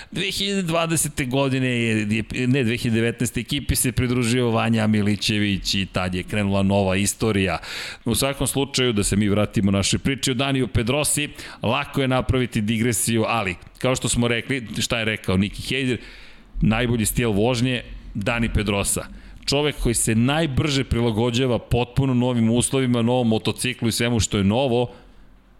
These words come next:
Casey Stoner. Kaže, "U životu nisam video da neko sedne na motocikl i o-, i napravi najbrži krug u prvom krugu." Casey samo odveze, završi taj krug, vrati se i kaže, "To, to, to, to, to, to, to i to i to je to." I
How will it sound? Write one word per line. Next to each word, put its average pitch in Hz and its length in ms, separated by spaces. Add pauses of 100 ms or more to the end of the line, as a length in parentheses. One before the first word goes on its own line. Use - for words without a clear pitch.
(240)
Casey 87 320
Stoner. 80 380 (100)
Kaže, 107 220
"U 117 40
životu 117 600
nisam 110 360
video 98 420
da 95 120
neko 110 280
sedne 110 300
na 107 60
motocikl 101 560
i 110 120
o-, 107 180
i 117 180
napravi 113 440
najbrži 107 360
krug 117 220
u 101 60
prvom 101 340
krugu." 117 460 (360)
Casey 117 280
samo 120 300 (240)
odveze, 135 580
završi 127 360
taj 117 200
krug, 135 240
vrati 135 320
se - 140
i 113 40
kaže, 117 280
"To, 120 180
to, 117 140
to, 117 140
to, 117 140
to, 113 180
to, 117 140
to 110 200
i 101 40
to 131 220
i 123 60
to 117 180
je 101 80
to." 156 220 (640)
I 170 260